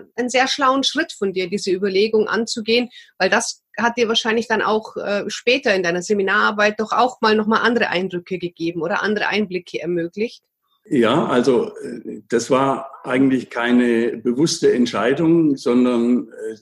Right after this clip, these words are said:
Speaker 2: das war selbstverständlich, dass ich bei denen, die es können, erstmal schaue, wie, wie die es machen.
Speaker 1: Ja.
Speaker 2: Und hab dann auch gesehen, dass man einiges anders machen kann oder ich einiges anders machen würde.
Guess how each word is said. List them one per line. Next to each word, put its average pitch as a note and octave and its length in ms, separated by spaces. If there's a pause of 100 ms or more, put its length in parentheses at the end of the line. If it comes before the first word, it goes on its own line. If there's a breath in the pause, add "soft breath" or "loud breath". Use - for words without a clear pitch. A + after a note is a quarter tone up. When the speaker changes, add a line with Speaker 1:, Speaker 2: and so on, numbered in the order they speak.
(440)
Speaker 2:
das A#2+ 220
war A#2+ 140
selbstverständlich, C3+ 840
dass B2+ 180
ich A#2 140
bei G#2+ 140
denen, C3+ 400
die A#2+ 80
es - 160
können, C#3+ 320
erstmal B2 440
schaue, A#2 280
wie, A#2+ 280
wie A#2 100
die A#2 100
es A2+ 100
machen. C#3 280 (440 loud breath)
Speaker 1:
Ja. G3 340 (1040)
Speaker 2:
Und A#2 420
hab A#2 220
dann A#2 180
auch A#2 240
gesehen, B2 340
dass A2+ 120
man G#2+ 160
einiges A2 420
anders A#2+ 440
machen A#2 300
kann B2 240
oder A2 240
ich B2+ 220
einiges A2+ 440
anders A2 340
machen G#2 380
würde. C3 420